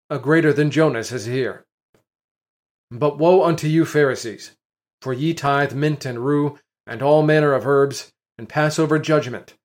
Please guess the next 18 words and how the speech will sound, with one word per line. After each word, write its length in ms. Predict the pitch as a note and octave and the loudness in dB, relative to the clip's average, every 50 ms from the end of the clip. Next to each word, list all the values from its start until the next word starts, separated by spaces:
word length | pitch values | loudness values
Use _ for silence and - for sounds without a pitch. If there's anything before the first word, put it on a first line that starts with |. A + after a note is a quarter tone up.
| _ _ _ _ _ _ _ _ | _ _ _ _ _ _ _ _
and 120 | - B2 A#2+ | -10 -8 -6
the 60 | C3 | -4
love 200 | B2+ C#3+ C3+ A#2+ | -2 -2 0 0
of 120 | C#3+ C3 | -2 -2
God. 380 | B2 D3 C3+ B2+ A2 F2+ - - - _ _ _ _ _ _ _ _ _ _ _ _ _ | -2 -2 -2 -2 -4 -6 -8 -14 -20 _ _ _ _ _ _ _ _ _ _ _ _ _
These 360 | - B2+ D3 F3 F#3 G3 F#3 - - | -6 -2 -2 0 0 -2 -4 -4 -2
ought 180 | D#3+ D3 D3+ D#3+ | -2 -2 -2 -4
ye 260 | D3+ D#3+ E3 E3+ E3+ | -2 0 0 0 0
to 160 | E3 - - C#3 | -2 -2 -4 -4
have 140 | B2+ G#2+ | -4 -2
done, 360 | A#2 C#3+ C3+ B2 G#2 F2+ - _ _ _ _ - | -2 -2 -2 -2 -4 -8 -14 _ _ _ _ -16
and 120 | B2 A#2 | -8 -4
not 200 | C3 C#3+ D3+ D3+ | -2 -2 -2 0
to 80 | - E3 | 0 0
leave 240 | D#3 D3+ D3+ D3 B2+ | 2 2 2 2 2
the 120 | C#3 D3+ | 2 2
other 280 | D3+ - A#2+ A#2+ C#3 - - | 2 2 2 -2 -4 -6 -6
undone. 520 | D3 C#3+ C#3 B2+ C3+ A2 G2 G2 - _ | -6 -6 -4 -4 -6 -6 -6 -8 -14 _